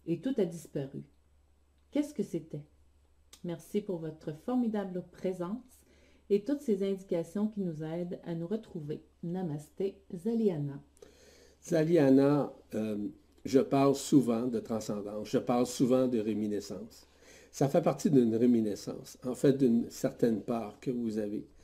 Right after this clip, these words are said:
Speaker 2: Ça fait partie justement des zones d'ombre qui sont à l'intérieur de vous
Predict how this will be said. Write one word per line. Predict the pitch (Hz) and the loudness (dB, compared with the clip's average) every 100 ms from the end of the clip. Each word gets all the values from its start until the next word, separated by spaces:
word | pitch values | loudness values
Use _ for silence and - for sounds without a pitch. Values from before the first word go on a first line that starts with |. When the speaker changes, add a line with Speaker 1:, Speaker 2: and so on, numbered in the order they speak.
| - - | -20 -20
Speaker 2:
Ça | - 139 | -2 0
fait | 143 | 2
partie | 151 151 - | 2 2 2
justement | 175 - 139 160 | -2 4 6 6
des | 156 123 117 | 6 6 4
zones | 117 127 143 147 120 | 4 6 8 8 6
d'ombre | 123 131 143 123 120 | 4 6 4 4 0
qui | 127 - | -4 -6
sont | - 120 131 | -2 -2 -2
à | 117 | -2
l'intérieur | 117 113 123 | 0 2 2
de | 120 113 | 2 0
vous | 107 139 | 0 -4